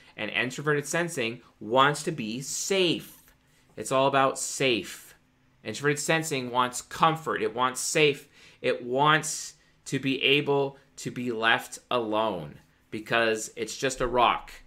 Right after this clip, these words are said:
and a rock just wants to be left alone. Okay? That's literally how it works, folks.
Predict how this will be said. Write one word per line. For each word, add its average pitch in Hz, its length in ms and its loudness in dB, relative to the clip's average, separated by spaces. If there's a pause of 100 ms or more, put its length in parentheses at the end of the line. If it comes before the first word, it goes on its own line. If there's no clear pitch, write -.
and 110 120 -6
a 104 80 -4
rock 113 400 2
just 113 200 -10
wants 107 200 -4
to 110 60 -8
be 101 100 -6
left 98 240 -6
alone. 78 360 -10 (800)
Okay? 95 340 -6 (1500)
That's 92 220 -14
literally 107 460 0
how 95 220 -4
it 87 80 -8
works, 85 260 -10
folks. - 460 -14